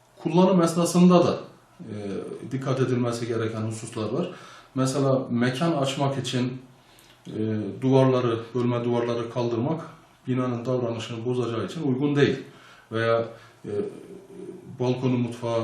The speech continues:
ilave etme gibi bir durum var. Uygun değil. Veya, e, kiriş içerisinden boru geçirmek için delikler açmak kesiti değiştireceği için uygun değil. Yani bir binayı, e,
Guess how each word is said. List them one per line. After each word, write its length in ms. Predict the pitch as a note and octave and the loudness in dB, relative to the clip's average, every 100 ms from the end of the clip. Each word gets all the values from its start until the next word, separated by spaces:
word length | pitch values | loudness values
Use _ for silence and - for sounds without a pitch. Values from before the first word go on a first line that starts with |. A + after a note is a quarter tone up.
| A2+ - | -4 -6
ilave 360 | A#2+ A#2+ A2+ A2 | -2 0 0 -2
etme 240 | G#2+ A2+ | -2 -4
gibi 240 | A2 G#2+ G#2 | 0 -2 -2
bir 100 | G#2+ | -4
durum 300 | A2 G2+ G#2 | -2 -2 -2
var. 160 | C#3 - - A2+ | -4 -8 -8 -4
Uygun 360 | A#2+ B2+ C3 | 0 2 4
değil. 220 | C3 B2+ - - - - - - | 4 2 0 -10 -20 -20 -16 -2
Veya, 300 | A#2 A#2+ A#2+ - - - - - | 4 6 4 -2 -14 -20 -20 -12
e, 300 | A2 G#2+ G#2+ | -4 -2 -2
kiriş 320 | - C3+ C3 | 0 2 2
içerisinden 520 | B2+ C3 B2+ C3 B2+ B2+ | 2 0 0 2 2 4
boru 240 | B2+ B2+ | 4 4
geçirmek 460 | C3 - B2+ A#2+ - | 2 2 0 0 -2
için 200 | A#2+ A#2 | -2 0
delikler 380 | B2 A#2+ C3 | 0 0 2
açmak 400 | A#2+ - C#3+ E3 - - - | 2 0 0 -2 -4 -14 -14
kesiti 440 | - A#2+ C3 B2+ A#2+ | -4 -4 -2 -4 2
değiştireceği 600 | A#2+ A#2+ A#2+ A#2+ A2+ A2 | 4 4 0 -4 -2 -4
için 200 | A2 C#3+ | -2 0
uygun 280 | B2+ C3 B2+ | 2 2 2
değil. 220 | B2 F#2 | 2 2
Yani 160 | G#2+ A2 - | -2 -4 -2
bir 160 | E3 D#3 | 0 0
binayı, 440 | A#2 A2 - F3+ - - - - - | 0 0 0 -2 -8 -18 -20 -20 -12
e, 40 | A2+ | -6